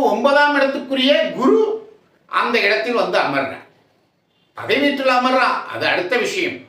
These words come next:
ஆனால் ஒன்பதாம் அதிபதி வந்து ஏழுல உட்கார்றான், ஏழாம் இடத்தில் ஆட்சி பெற்றவன் இருக்கிறான். அப்ப மேச லக்கணத்திற்கு ஏழாம் இடத்தில்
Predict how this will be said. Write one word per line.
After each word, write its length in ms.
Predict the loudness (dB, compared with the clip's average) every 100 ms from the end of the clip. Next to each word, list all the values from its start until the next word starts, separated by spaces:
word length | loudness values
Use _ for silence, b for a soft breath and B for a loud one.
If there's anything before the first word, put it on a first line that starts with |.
| _ _ _ -2
ஆனால் 300 | 0 2 0 0 0
ஒன்பதாம் 540 | 2 4 4 4 2 2
அதிபதி 420 | 2 4 4 2 2
வந்து 200 | 2 2 2
ஏழுல 220 | 2 0 0
உட்கார்றான், 440 | -2 -4 -4 -8 -18 _ _ _ _ _ _ _ _ _ _ _ -2
ஏழாம் 440 | 2 2 2 2
இடத்தில் 320 | 0 0 0 0 0
ஆட்சி 240 | 0 0 0
பெற்றவன் 420 | 0 -2 -2 -2 -4
இருக்கிறான். 420 | -4 -6 -8 -10 _ _ _ _ _ _ _
அப்ப 240 | -4 -2 -2 0
மேச 260 | 2 2 2 2
லக்கணத்திற்கு 640 | 2 2 0 -2 -2 0 0 2
ஏழாம் 260 | 2 2 2
இடத்தில் 320 | 2 0